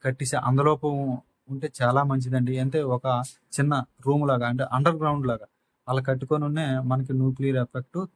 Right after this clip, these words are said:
చాలా తక్కువ ఉంటుంది. కానీ ఈ ఫెసిలిటీస్ అన్నీ ఆ లోపల ఉండాలండి. శానిటైజర్ యూజ్ చేయడము, ఆ, ఉమ్, పదే పదే మనము శానిటైజర్ ఏవి తిన్నే మనకి చాలా క్లియర్‌గా సాఫ్ చేసి తినడము,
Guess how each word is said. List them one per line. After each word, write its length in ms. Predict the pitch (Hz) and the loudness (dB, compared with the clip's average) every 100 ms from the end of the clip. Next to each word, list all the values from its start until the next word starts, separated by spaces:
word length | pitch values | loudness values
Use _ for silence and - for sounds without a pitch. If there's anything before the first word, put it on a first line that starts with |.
| _ 127 | _ -2
చాలా 160 | 123 | 0
తక్కువ 260 | 127 123 123 | -2 -4 -6
ఉంటుంది. 140 | 120 | -2
కానీ 160 | - 180 | 0 2
ఈ 180 | 151 135 | 2 -2
ఫెసిలిటీస్ 580 | 135 131 160 151 170 160 | 0 0 0 -4 -4 -2
అన్నీ 200 | 151 170 | -2 0
ఆ 120 | 143 | 0
లోపల 360 | 117 127 147 | 2 2 2
ఉండాలండి. 480 | 156 135 131 123 113 | -2 0 0 0 -2
శానిటైజర్ 560 | 117 131 139 139 135 135 | -4 0 0 0 0 2
యూజ్ 300 | 131 127 135 | 2 0 0
చేయడము, 360 | 131 120 123 127 _ _ _ _ 123 | 2 2 0 -4 _ _ _ _ 0
ఆ, 220 | 123 113 _ _ 131 | 0 0 _ _ -4
ఉమ్, 720 | 123 123 120 120 117 113 110 - _ | -2 -2 -2 -4 -2 -4 -6 -12 _
పదే 200 | 127 147 | 2 2
పదే 240 | 156 147 156 | 2 0 0
మనము 440 | 143 135 143 131 | 0 0 0 -2
శానిటైజర్ 560 | - 131 135 135 131 127 107 120 131 | 0 0 2 0 2 0 -2 -4 0
ఏవి 180 | 135 151 | 2 2
తిన్నే 360 | 160 147 147 165 _ _ _ _ - | 2 0 0 -4 _ _ _ _ -4
మనకి 520 | 135 131 139 123 135 _ _ 123 | -2 -2 0 0 0 _ _ 0
చాలా 400 | 123 139 123 135 _ _ _ _ _ _ _ _ - | 2 2 2 -2 _ _ _ _ _ _ _ _ 0
క్లియర్‌గా 300 | 135 135 135 | 0 2 -2
సాఫ్ 380 | 131 123 - | 2 0 0
చేసి 160 | 135 127 | -4 -2
తినడము, 440 | 127 127 123 135 | 0 0 2 -2